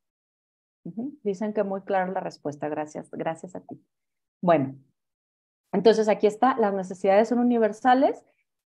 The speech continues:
Todos tenemos diferentes intereses que surgen de nuestras necesidades y elegimos diferentes estrategias para sita-, satisfacer estas necesidades. Esto, esto es súper importante. Marshall Rosenberg, otra vez el creador de la comunicación no violenta, decía que él siempre, siempre, siempre los conflictos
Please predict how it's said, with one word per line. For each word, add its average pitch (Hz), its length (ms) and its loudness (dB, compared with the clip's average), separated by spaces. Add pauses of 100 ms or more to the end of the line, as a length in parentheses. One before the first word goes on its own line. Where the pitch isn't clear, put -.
Todos 294 340 6
tenemos 254 320 0
diferentes 214 640 -2
intereses 277 800 2
que 226 120 -4
surgen 226 440 0
de 233 100 4
nuestras 285 300 0
necesidades 226 840 2
y 233 200 2
elegimos 262 560 2
diferentes 226 500 -2
estrategias 220 800 -2
para 202 240 4
sita-, 185 300 -10 (160)
satisfacer 214 760 -2
estas 208 280 -6
necesidades. 185 460 -6
Esto, 208 100 -2
esto 214 180 -4
es 262 100 -2
súper 294 280 2
importante. 233 640 -6 (360)
Marshall 233 440 2
Rosenberg, 294 440 0
otra 233 200 0
vez 220 120 0
el 226 120 -4
creador 208 220 2
de 220 60 0
la 220 100 2
comunicación 196 580 -6
no 226 120 0
violenta, 226 320 0
decía 226 300 -2
que 269 140 -4
él 269 140 -2
siempre, 311 680 2
siempre, 226 600 0
siempre 233 520 -2
los 208 200 -6
conflictos 269 760 -6